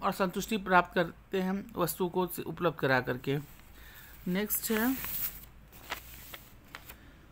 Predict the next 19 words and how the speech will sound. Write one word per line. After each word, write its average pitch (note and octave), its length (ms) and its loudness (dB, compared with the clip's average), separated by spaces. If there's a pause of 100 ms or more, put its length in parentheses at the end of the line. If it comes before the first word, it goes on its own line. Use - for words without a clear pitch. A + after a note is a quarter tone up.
(1120)
अप्रोच। E3+ 580 4 (1600)
In G3+ 80 2
selling, A3+ 520 4
it G#3+ 200 0
involves A3 380 10 (1300)
fragmented A3 560 4 (380)
approach G3 380 4 (220)
to G3 100 4
sell G#3 420 4 (300)
all G3 340 4
that F#3 240 6 (280)
is G3 260 2 (100)
produced F#3 460 2
by, F3 340 6 (880)
by E3+ 240 2
hook G#3+ 360 0
or F3 180 6
by F3 240 6
crook। F3 580 0